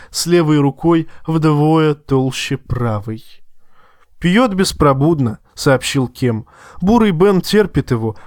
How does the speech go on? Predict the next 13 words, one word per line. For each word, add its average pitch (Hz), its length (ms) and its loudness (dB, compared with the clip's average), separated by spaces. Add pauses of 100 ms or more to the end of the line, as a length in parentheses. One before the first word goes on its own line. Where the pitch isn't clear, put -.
пока 143 260 -2
настоящий 147 800 -2
оружейник 165 760 0 (200)
не 170 160 2
подвернётся». 147 960 -2 (320)
Подручный 160 600 2
молотка, 175 640 2 (100)
рыжий 135 460 0
курчавый 127 640 -4
юнец, 139 640 -2 (240)
звался, 170 540 0
конечно, 143 600 -2 (200)
Гвоздём. 117 800 -2